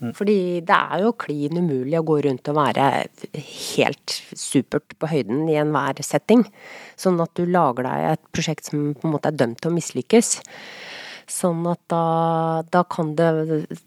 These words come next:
Speaker 2: da kan det jo være lurt hvor, altså at også det med selvsnakk, da, hvordan du snakker til deg selv, for det er jo litt det vi er inne på nå.
Speaker 1: Absolutt.
Speaker 2: At du minner deg selv på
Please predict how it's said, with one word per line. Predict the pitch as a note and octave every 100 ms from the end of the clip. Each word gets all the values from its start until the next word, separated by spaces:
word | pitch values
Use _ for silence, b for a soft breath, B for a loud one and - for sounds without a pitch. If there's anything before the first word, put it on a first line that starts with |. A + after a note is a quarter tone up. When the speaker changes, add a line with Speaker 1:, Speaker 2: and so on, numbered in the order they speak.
| -
Speaker 2:
da | F#3
kan | - E3 B2+
det |
jo | F3+
være | D4 E3+ D#3 D#3+
lurt | D3+ D3+ F#3+ G#3 -
hvor, | D#3 D3 C3
altså | D#3+ F3
at | F3 -
også | E3+ - - - G#3+
det | F#3+
med | F#3+
selvsnakk, | G3 G3 D#3+ G3 G3+
da, | G#3
hvordan | D#3 D3+ D#3+
du | F3
snakker | G3+ G#3 -
til | C3 D3+
deg | F3+
selv, | G#3 A3+ A#3
for | -
det | F#3
er | F3
jo | G3
litt | G3+
det | D#3 D3
vi |
er | D#3
inne | E3+ D3+
på | E3+
nå. | E3+ G#3 F#3
Speaker 1:
Absolutt. | - C#3 - B
Speaker 2:
At | -
du | F#3
minner | F#3+ F3 C3+ B2+
deg | D3+ E3+
selv | D3 D3 -
på | C#3+